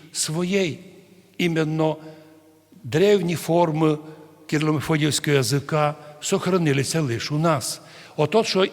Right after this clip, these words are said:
Кирил і Мефодій указували, що местоімення можна передати у формі спомагательного глагола «бити»,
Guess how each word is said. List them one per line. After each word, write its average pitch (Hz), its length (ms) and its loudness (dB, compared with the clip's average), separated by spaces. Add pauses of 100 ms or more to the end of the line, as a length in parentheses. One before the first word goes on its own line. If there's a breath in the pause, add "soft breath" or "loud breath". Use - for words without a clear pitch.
(140)
Кирил 208 260 2
і 190 60 6
Мефодій 180 640 0 (300 loud breath)
указували, 185 720 0
що 180 200 -2
местоімення 175 1160 0 (440 loud breath)
можна 170 360 0
передати 170 680 0 (180 loud breath)
у 180 100 2
формі 190 580 0 (420 loud breath)
спомагательного 175 600 -2
глагола 170 440 2
«бити», 143 540 0